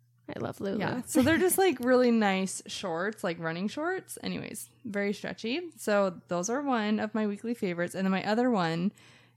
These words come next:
Speaker 2: is the C B D a thousand milligram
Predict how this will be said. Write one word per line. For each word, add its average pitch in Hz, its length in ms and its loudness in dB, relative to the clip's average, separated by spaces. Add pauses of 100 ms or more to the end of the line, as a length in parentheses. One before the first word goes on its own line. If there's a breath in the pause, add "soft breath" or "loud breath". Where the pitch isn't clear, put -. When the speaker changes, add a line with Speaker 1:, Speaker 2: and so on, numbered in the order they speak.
(120)
Speaker 2:
is 208 400 6
the 202 120 6
C 208 300 2
B 247 160 2
D 220 300 2
a 196 140 0
thousand 196 640 4
milligram 175 1000 2